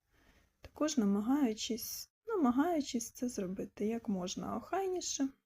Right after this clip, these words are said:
І ще хочу сказати декілька слів про виворіт вишивки, от, тому що я зустрічаю, що є в багатьох таких вишивальних групах, є така ідея, що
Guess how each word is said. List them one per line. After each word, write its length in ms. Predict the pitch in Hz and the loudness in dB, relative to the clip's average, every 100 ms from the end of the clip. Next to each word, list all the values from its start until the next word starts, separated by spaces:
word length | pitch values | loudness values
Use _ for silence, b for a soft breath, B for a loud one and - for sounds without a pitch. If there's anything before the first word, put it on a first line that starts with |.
| _ _ _ _ _ _ _ _ - _ - - | _ _ _ _ _ _ _ _ -20 _ -12 -6
І 80 | |
ще 420 | 294 - - 277 277 | -6 -4 4 4 4
хочу 340 | - 240 220 | 2 0 -2
сказати 560 | - - 214 214 208 202 | -4 -2 0 0 0 -2
декілька 600 | 202 202 214 202 - 233 | -4 -4 -6 -4 -2 -2
слів 380 | - 294 381 370 _ | -2 0 0 -2 _
про 200 | - 285 | 4 6
виворіт 540 | 233 240 240 214 208 226 | 6 6 6 2 0 -2
вишивки, 640 | - - - 214 - 202 | -4 -2 -4 -6 -4 -2
от, 140 | 202 - - | -2 -6 -2
тому 240 | 220 247 | 2 2
що 200 | 247 - | 2 0
я 180 | 214 208 | 2 2
зустрічаю, 640 | 233 - 269 277 403 370 | -2 0 0 2 2 2
що 240 | 285 - 233 | 0 -2 0
є 220 | 247 254 | 4 4
в 60 | |
багатьох 720 | 214 214 240 240 - 269 269 - | 4 2 2 0 4 4 4 0
таких 560 | 214 - 226 - - | -6 -2 -4 -4 -4
вишивальних 680 | 240 233 233 240 240 214 208 | -2 0 2 4 4 4 2
групах, 560 | 240 320 - 226 - | 0 0 0 -2 0
є 80 | 240 | 0
така 300 | 233 220 247 | 2 -2 0
ідея, 500 | 208 196 277 330 247 | 0 2 2 2 2
що 280 | 226 - | 0 -4